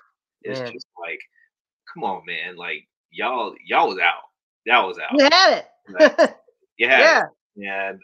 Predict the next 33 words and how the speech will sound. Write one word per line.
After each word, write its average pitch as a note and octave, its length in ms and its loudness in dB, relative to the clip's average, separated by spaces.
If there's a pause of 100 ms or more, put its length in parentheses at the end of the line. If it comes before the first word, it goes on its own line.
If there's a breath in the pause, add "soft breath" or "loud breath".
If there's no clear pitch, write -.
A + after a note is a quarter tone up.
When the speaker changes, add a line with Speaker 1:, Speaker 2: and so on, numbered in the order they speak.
Speaker 1:
obviously, B2+ 680 2
like, A2+ 400 -2 (420 soft breath)
if - 180 -10
we're, C3+ 240 -4
if - 180 -6
we're D3 120 0
gonna D3 200 -2
look A2 180 -6
at A2 140 -2
it F#2+ 80 -10
from G2 160 -20
Carlson's G2 460 -6
side, F#2+ 420 -6 (460)
you're G#2+ 140 -6
gonna G2 120 -14
be G2 140 -14
like, F2+ 340 -10 (320)
"All E2 120 -4
right, E2+ 240 -10
so F#2+ 760 -10
obviously G#2 720 -6
you A2+ 680 -8 (100)
don't G#2 240 -10
want G2 240 -14
them F#2+ 180 -14
to F2+ 80 -16
come F#2 240 -16
back F#2 280 -8 (180)
to E2+ 460 -12 (920)
the - 80 -14
Commonwealth F2 720 -8 (120)
with, F2 380 -14 (380)
with F2+ 100 -18